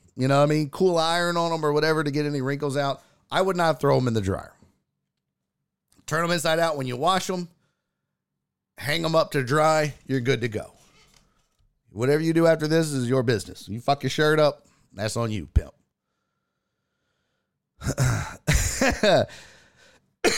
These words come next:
Uh, Cece said, "I'm so excited. We have a team, me, A J, and, uh, Total Dallas." Oh, really? You'll have a,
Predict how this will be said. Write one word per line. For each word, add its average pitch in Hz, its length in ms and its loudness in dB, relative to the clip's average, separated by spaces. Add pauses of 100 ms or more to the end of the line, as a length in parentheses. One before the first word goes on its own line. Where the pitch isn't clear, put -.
Uh, 147 800 6
Cece 196 140 0
said, 196 220 -2
"I'm 143 100 0
so 151 160 2
excited. 139 320 2
We 135 80 2
have 117 100 -2
a 117 40 -4
team, 120 380 -2
me, 120 280 -2
A 117 180 -2
J, 113 240 -4
and, 98 120 -6 (300)
uh, 104 160 -4
Total 110 200 -2
Dallas." 98 320 -4
Oh, 170 100 2
really? 165 300 2
You'll 220 100 2
have 160 180 4
a, 135 420 6